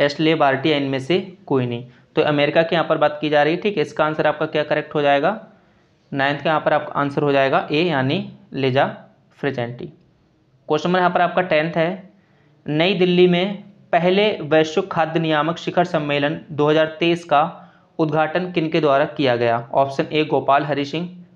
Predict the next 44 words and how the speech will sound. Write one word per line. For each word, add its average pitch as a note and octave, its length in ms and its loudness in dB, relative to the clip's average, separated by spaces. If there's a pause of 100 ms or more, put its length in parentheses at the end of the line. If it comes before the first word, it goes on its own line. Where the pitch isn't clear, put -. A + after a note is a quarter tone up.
(100)
बी D3 180 0
है F3 320 0
मनसुख D3+ 600 -2
मंडाविया, D3 720 0 (340)
सी E3 200 0
है F3 120 4
नरेंद्र D#3 340 2
मोदी D#3+ 380 2
या D3+ 120 0
डी C#3 180 0
है D#3+ 140 2
राजनाथ B2 400 0
सिंह। B2+ 260 -12
तो C3 100 -8
क्वेश्चन D3+ 240 -2
नंबर D#3 100 2
आपका D#3 200 0
टेंथ D3+ 260 -2
का - 80 -14
यहाँ D#3 160 0
पर E3 80 -4
क्या D#3 140 0
आंसर D3+ 220 -2
हो D3+ 100 2
जाएगा? D#3 500 2 (340)
मनसुख D#3 540 0
मंडाविया, D3+ 420 0
यानी D#3+ 120 0
ऑप्शन C3+ 300 -2
आपका C#3+ 220 0
बी C#3+ 200 -2
जो C3 140 2
है C3+ 60 0
बिल्कुल E3 520 0 (200)
सही C#3+ 320 -2
हो A#2+ 160 -2
जाएगा। A2+ 400 -4 (880)
क्वेश्चन D#3 200 0
नंबर F#3 120 0
यहाँ F#3 120 2
पर F3+ 120 0
आपका F3 240 2
इलेवंथ D#3+ 360 2
है, F3 420 -4